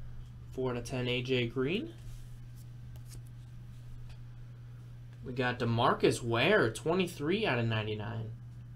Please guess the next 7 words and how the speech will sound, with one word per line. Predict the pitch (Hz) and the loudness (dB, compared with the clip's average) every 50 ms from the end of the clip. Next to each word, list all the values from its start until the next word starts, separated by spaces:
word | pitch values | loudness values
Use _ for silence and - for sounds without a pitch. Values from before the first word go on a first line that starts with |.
| - - | -10 -8
Nice | 120 139 135 - - - | -6 -6 -6 -8 -10 -10
three-color | - 127 135 151 160 156 - 156 147 143 | -4 -2 0 0 0 0 0 0 0 0
patch | 123 - - 147 147 139 - | 0 -2 -2 -2 -2 -2 -2
auto | - - 135 147 151 | 2 4 4 4 4
for | - - 160 156 | 0 0 2 2
the | 156 147 | 4 2
Broncos. | - - 104 101 110 143 196 - 226 165 107 82 - - - - - - - | 2 2 2 4 6 6 6 8 6 6 6 6 2 -2 -4 -6 -6 -6 -6